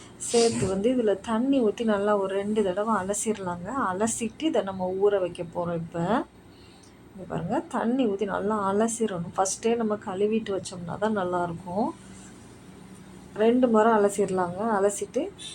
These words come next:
இது நல்லா ஊறட்டும். நான் ஊறின பிறகு காட்டுறேன். ஒரு ரெண்டு மணி நேரம்னாச்சும் ஊறணுங்க நல்லா. இங்க பாருங்க, நல்லாவே ஊறிடுச்சு. இப்போ ஒரு ரெண்டு மணி நேரம் ஊறிடுச்சு. இங்க பாருங்க, இந்த மாதிரி ஊறணும். அப்பதான் பருப்பு வந்து நம்மளுக்கு நல்லா வேகுங்க, நல்லா சாஃப்டா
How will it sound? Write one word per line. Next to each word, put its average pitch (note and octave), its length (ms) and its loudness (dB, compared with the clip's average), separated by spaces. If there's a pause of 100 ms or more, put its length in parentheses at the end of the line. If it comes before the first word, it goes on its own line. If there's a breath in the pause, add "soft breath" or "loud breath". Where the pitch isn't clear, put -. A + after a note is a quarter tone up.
(280)
இது G#3 200 6
நல்லா G3 180 4 (220)
ஊறட்டும். G#3 480 4
நான் G#3+ 220 2
ஊறின G#3 340 4
பிறகு F#3 300 0
காட்டுறேன். E3 440 -2 (200)
ஒரு F3+ 180 -6
ரெண்டு A3 240 4
மணி G3+ 200 2
நேரம்னாச்சும் G3 520 0
ஊறணுங்க F#3 480 0
நல்லா. F3 260 0 (920 loud breath)
இங்க F#3 160 -12
பாருங்க, F#3 240 0 (100)
நல்லாவே G3+ 440 2 (180)
ஊறிடுச்சு. G#3 540 -2
இப்போ A#3 180 -4
ஒரு F3+ 140 -2
ரெண்டு F#3+ 260 -4
மணி F3+ 180 -8
நேரம் G3 300 -2
ஊறிடுச்சு. F3+ 520 -4 (800 loud breath)
இங்க F3+ 180 -14
பாருங்க, E3+ 260 -2 (120)
இந்த G#3 220 -2
மாதிரி G3+ 240 0 (160)
ஊறணும். G3 340 0
அப்பதான் G#3 380 -6
பருப்பு G#3+ 340 2
வந்து G3+ 160 0
நம்மளுக்கு F#3+ 380 -4
நல்லா G3 260 0 (140)
வேகுங்க, F#3+ 560 -4
நல்லா G3+ 280 2
சாஃப்டா F#3+ 460 -2